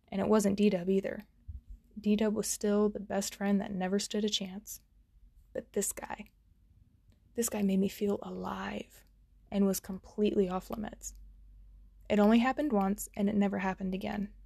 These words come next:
We never spoke of it, and we continued on with our friendship as usual.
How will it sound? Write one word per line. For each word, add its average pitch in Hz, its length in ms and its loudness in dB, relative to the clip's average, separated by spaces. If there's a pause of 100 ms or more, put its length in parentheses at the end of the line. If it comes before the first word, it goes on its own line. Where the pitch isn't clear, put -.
(340)
We 202 140 2
never 190 300 4
spoke - 340 -4
of 208 100 -4
it, 226 200 0 (120)
and 208 160 4
we 202 80 4
continued 202 520 2
on 196 160 2
with 196 140 -2
our 190 100 -2
friendship 208 520 -4
as 196 220 -4
usual. 196 400 -4